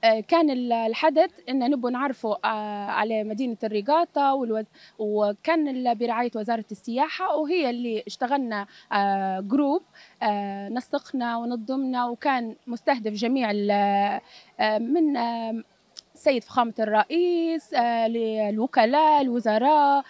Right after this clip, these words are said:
آه، عامة ال-، الموظفين في وزارة السياحة.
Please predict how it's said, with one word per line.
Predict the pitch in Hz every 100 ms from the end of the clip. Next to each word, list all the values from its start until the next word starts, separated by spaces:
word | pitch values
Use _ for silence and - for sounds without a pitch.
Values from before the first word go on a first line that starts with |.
| - 233 233
آه، | 226 226 214 208 202 202 -
عامة | 240 302 233 208 -
ال-، | 214 208 202 202 196 190 - -
الموظفين | 226 240 233 214 - 269 220 202
في | 190 226
وزارة | 214 220 214
السياحة. | 202 - 262 349 381 349 403